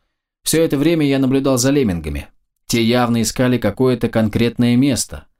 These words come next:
Не то по координатам, не то по приметам. В конце концов, они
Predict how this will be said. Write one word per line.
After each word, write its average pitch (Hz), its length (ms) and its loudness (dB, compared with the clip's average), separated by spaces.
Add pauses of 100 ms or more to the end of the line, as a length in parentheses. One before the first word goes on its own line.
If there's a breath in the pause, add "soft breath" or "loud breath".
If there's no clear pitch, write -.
(280)
Не 95 100 -2
то 127 140 0
по 117 140 0
координатам, 107 680 0
не 95 120 0
то 98 120 -2
по 92 100 -4
приметам. 113 600 0 (560 soft breath)
В - 80 -10
конце 127 300 0
концов, 156 420 0
они 143 440 0